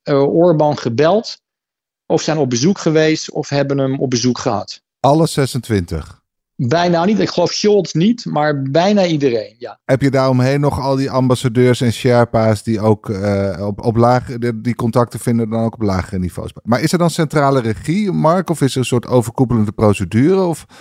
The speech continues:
Speaker 2: of is dit grotendeels informeel?
Speaker 1: Nee, dat is wel, wel, bedoel, er wordt, eh, er is, het, het zijn, eh, zeer geformaliseerde, eh, eh, contacten. En er wordt ook wel, er is ook wel regie, want bijvoorbeeld Michel wordt wel overal hier, eh, zeg maar, geïnformeerd.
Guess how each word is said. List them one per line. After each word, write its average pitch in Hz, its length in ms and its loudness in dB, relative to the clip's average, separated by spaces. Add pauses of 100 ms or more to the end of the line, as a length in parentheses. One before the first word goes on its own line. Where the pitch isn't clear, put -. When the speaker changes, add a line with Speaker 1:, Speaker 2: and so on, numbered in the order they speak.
(400)
Speaker 2:
of - 160 -4
is 143 120 0
dit 143 160 -2
grotendeels 131 480 0
informeel? 123 720 2 (260)
Speaker 1:
Nee, 170 640 2
dat 143 140 0
is 120 120 -12
wel, 135 260 -2
wel, 131 240 -2
bedoel, 123 260 -4
er 123 120 -2
wordt, 117 220 2
eh, 117 540 -6
er 117 60 2
is, 123 300 0
het, - 400 -8
het - 140 -6
zijn, 127 580 0
eh, 127 300 -4
zeer 143 220 4
geformaliseerde, 127 1400 0
eh, 120 260 -4
eh, 120 280 -4
contacten. 131 760 0 (720)
En 139 600 -2
er 139 120 2
wordt 135 240 0
ook 117 160 -4
wel, 107 160 -16
er 120 80 -6
is 113 120 -6
ook 110 60 -6
wel 123 80 -2
regie, 139 400 2
want 117 140 0
bijvoorbeeld 131 400 2
Michel 151 420 0
wordt 120 200 -6
wel 123 240 -6
overal 120 600 -2
hier, 120 280 -2
eh, 120 180 -6
zeg 123 200 0
maar, 117 140 2
geïnformeerd. 123 920 2